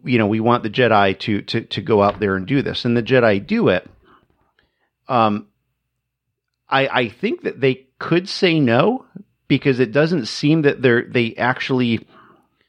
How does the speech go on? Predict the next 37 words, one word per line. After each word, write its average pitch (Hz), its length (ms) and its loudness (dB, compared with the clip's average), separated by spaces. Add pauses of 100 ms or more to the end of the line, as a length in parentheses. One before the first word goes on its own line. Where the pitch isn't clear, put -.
(440)
fully, 165 500 0
I 127 80 2
mean, 131 220 2
they, 127 160 0
they, 127 280 -2
they 123 200 0
are 113 100 2
not 151 260 -2
part - 220 -2
of 135 120 -4
the 139 60 0
government. 123 380 -2
They're 104 100 -4
not 131 240 0
represented 123 680 0
in 101 160 -2
the 92 80 -6
Senate. 107 460 -2 (880)
They 139 240 0
just, 135 220 0 (440)
they 135 300 -2
have 156 320 -4
a 151 80 -2
very, 131 320 2
very 120 260 0
unique 117 380 -4
role. 101 160 2
I 107 40 0
mean, 113 140 -2
they 123 140 0
are 127 260 0
the, 117 200 -4
quote, - 380 -4
peacekeepers 127 760 -4
of 110 220 0
the 113 60 -6
Republic, 98 720 -2